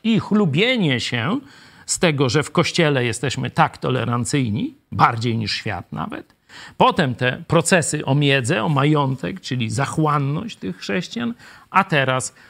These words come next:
powszechna burdelioza. Przeczytajmy najpierw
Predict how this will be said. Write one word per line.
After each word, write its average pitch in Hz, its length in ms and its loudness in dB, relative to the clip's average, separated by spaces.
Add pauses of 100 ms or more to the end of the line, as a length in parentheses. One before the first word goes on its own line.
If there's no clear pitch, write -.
(240)
powszechna 113 760 0 (280)
burdelioza. 156 1040 4 (260)
Przeczytajmy 190 920 2
najpierw 131 720 0